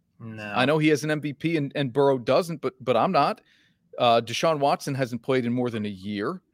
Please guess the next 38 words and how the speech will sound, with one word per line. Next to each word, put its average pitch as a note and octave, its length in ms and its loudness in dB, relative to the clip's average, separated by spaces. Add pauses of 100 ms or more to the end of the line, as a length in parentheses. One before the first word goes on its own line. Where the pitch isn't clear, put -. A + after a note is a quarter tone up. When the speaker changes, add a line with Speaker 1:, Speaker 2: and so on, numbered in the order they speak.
Speaker 1:
No. G2+ 260 -8 (400)
Speaker 2:
Derek D3 240 4
Carr's D3 280 4
a D3+ 60 -2
really C#3+ 240 -2
good C3 180 -6
player. C#3 260 2
Justin C3+ 360 -4 (120)
Herbert's C#3+ 400 -4 (100)
phenomenal. B2+ 760 0
Would D3 120 -6
you B2+ 80 -12
take B2 180 -8 (200)
Herbert C#3 360 -2
over E3 220 -2
Burrow? F3 460 -2 (100)
Speaker 1:
Herbert C4 260 6
and D#3 140 4
Burrow D3+ 320 12
are B2+ 140 6
both, B2+ 480 2 (400)
they're F3 140 8
the F#3+ 100 10
Speaker 2:
Similar? D#3 240 6
Speaker 1:
ones F3 200 2 (120)
to C#3 60 -4
me C#3 60 0
that, C3+ 220 4
yeah, D#3+ 140 8
because C#3 240 0
they're, C#3 260 4 (160)
the C#3+ 80 -6
way D#3 180 6
they're C#3 160 6
climbing C#3 640 2
up. B2+ 220 4
I C3 100 4
think C3+ 340 -2